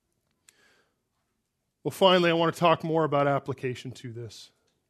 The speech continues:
Application to the horror of sin. And we I touched on this briefly, but I want to go a little more in depth as we think, okay, sin is awful. Sin is more awful than I had previously thought,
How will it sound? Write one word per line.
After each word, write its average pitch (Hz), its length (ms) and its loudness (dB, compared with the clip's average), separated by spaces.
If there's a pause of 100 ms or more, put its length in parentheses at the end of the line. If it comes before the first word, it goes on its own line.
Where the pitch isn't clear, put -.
(140)
Application 156 760 -2
to 139 140 -10
the 135 80 -6
horror 131 400 -8
of 123 100 -10
sin. 120 320 -16
And 135 120 -12
we 139 260 -8 (360)
I 147 80 0
touched 180 380 2
on 170 140 2
this 151 180 -8
briefly, 165 460 0
but 151 160 -4
I - 20 -4
want 165 220 -6
to - 20 -8
go 160 180 -2
a - 20 0
little 156 220 -4
more 156 220 -6
in 147 80 -6
depth 131 360 -6
as 127 140 -12
we 135 100 -10
think, 139 420 -12 (440)
okay, 135 460 -4 (460)
sin 165 320 0
is 156 500 -2
awful. 135 420 -4 (580)
Sin 196 220 2
is 175 140 2
more 180 200 6
awful 170 400 4
than 151 440 -4 (1200)
I 143 140 2
had 147 180 2
previously 160 540 0
thought, 170 420 -2